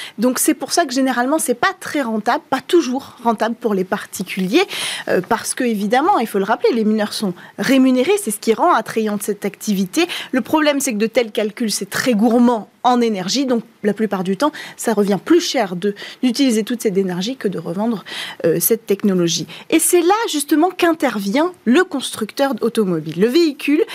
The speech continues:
il embarquera une plateforme informatique, euh, basée sur un processeur graphique.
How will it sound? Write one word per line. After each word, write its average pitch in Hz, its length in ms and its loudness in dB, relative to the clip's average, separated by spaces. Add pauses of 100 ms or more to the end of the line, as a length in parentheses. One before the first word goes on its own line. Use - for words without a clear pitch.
(180)
il 269 80 2
embarquera 302 460 0
une 285 120 4
plateforme 359 640 0
informatique, 226 840 -2 (340)
euh, 202 80 4
basée 214 300 0
sur 240 180 -6
un 202 80 0
processeur 233 640 -2
graphique. 214 800 -4